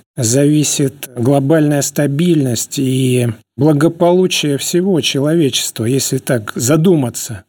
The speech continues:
Поэтому у нас есть очень хорошо продуманная и всесторонне сбалансированная позиция по всем этим вопросам.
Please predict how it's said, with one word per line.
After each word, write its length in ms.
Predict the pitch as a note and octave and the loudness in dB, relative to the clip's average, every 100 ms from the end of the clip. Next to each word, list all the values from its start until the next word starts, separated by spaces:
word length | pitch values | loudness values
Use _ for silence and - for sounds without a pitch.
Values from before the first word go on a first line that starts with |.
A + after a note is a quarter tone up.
| _ _ _ _ - | _ _ _ _ -4
Поэтому 800 | C#3+ D3 D3 E3+ E3+ E3 D#3+ D3 | 0 0 2 2 2 2 2 0
у 60 | D3+ | 0
нас 420 | D#3 F3+ F#3+ - | 0 2 0 -2
есть 640 | C#3+ D3+ F3+ D3 - - - - _ | -4 0 2 0 -2 -8 -14 -18 _
очень 360 | - E3 - D#3 | 0 0 0 -2
хорошо 460 | - C#3 C#3 - D3+ | -2 -2 0 -2 -2
продуманная 1160 | C#3+ C#3 D3 F3 D3+ C3 A#2+ A2+ G#2 G2+ F2+ - _ _ - | 0 0 2 2 2 0 -2 -2 -2 -4 -8 -16 _ _ 0
и 800 | D3 D3 D3 D3 C#3+ C#3 C3+ C#3 - - | 2 4 4 4 2 0 -2 -4 -12 -8
всесторонне 880 | - D#3 C#3 - E3 D#3+ E3+ D#3 C#3 | -4 -2 -2 0 0 2 2 2 0
сбалансированная 1000 | C3+ D3+ D3+ E3+ - E3+ D#3+ C#3+ C#3+ C#3 | 0 2 2 0 0 0 2 2 0 0
позиция 640 | - D3 D#3+ E3+ - B2+ | 0 0 2 0 0 -4
по 160 | A2+ B2+ | -4 -4
всем 320 | - D#3+ D3+ | 0 0 2
этим 280 | C#3 C#3 C3+ | 0 0 0
вопросам. 640 | D3 D#3 E3 - A2 A2 | 0 0 0 0 -6 -8